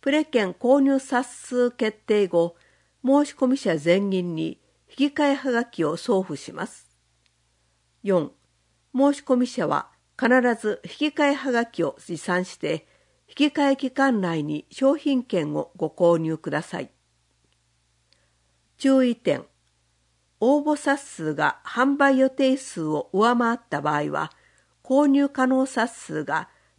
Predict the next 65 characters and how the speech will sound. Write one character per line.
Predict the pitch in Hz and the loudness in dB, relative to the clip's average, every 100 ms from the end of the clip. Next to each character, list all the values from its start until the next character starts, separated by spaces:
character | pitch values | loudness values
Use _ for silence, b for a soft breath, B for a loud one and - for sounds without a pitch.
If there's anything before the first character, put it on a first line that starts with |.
| - | -4
希 | 240 | -2
望 | 233 285 | 2 2
冊 | 285 - 269 | 2 0 -4
数 | - - 190 | -4 -4 -2
よ | 160 | -2
り | 147 147 | -4 -8
少 | - - 277 | -14 -2 0
な | 285 | 0
く | 277 | 0
な | 262 | 0
る | 226 | 0
場 | 147 156 | -2 0
合 | 165 160 | 0 -2
が | 160 | -4
あ | 147 | -6
り | 143 | -6
ま | 175 | -10
す。 | - - _ _ _ _ _ _ _ _ _ | -10 -18 _ _ _ _ _ _ _ _ _
重 | - 262 269 | 4 6 6
複 | - 247 | 4 -6
し | - | -2
た | 233 | 0
申 | 214 208 220 | 2 0 -2
し | - | -4
込 | 180 | -4
み、 | 170 170 - _ _ _ - | -2 -6 -12 _ _ _ 2
限 | 226 285 | 4 4
度 | 277 277 | 2 0
冊 | 277 254 | -2 -4
数 | - - 165 156 | -4 -14 -8 -6
を | 151 - - | -6 -6 -2
超 | |
え | 226 233 | 2 2
る | 214 | 2
申 | 185 190 | -2 -4
し | - | -6
込 | - 156 | -8 -8
み、 | 147 - _ _ _ _ _ | -8 -12 _ _ _ _ _
記 | - | -14
載 | - 277 277 | 2 4 4
漏 | 262 | 4
れ | 262 247 | 4 4
の | 240 | 2
あ | 208 | 0
る | |
申 | 160 156 180 | -2 -2 -2
し | - | -4
込 | - 165 | -4 -4
み | 156 | -2
は | 147 147 b b _ | -4 -6 b b _
す | - 285 | -6 0
べ | 285 | 0
て | 285 185 - | 0 -2 -2
無 | 156 | -6
効 | 196 180 | 0 0
と | 185 170 | 0 -4
な | 156 | -4
り | 143 | -6
ま | 151 208 | -8 -10
す。 | - _ _ _ _ _ _ _ _ _ _ _ _ _ _ - | -12 _ _ _ _ _ _ _ _ _ _ _ _ _ _ 0
問 | 277 277 | 2 4
い | |
合 | 247 | 2
わ | 233 | 0
せ | 233 196 180 - | -4 0 0 0